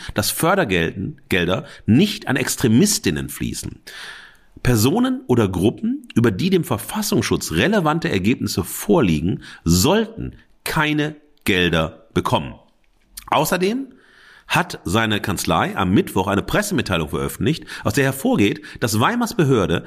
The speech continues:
in der Absagemail die Jury vorgeschoben habe. In dem Schreiben heißt es, ich zitiere, „Leider muss ich Ihnen mitteilen,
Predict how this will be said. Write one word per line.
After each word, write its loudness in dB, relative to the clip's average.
in 4
der 2
Absagemail -2
die 2
Jury 2
vorgeschoben -2
habe. -8
In 4
dem 2
Schreiben -2
heißt 0
es, -2
ich -10
zitiere, 0
„Leider 2
muss 2
ich 0
Ihnen 4
mitteilen, 0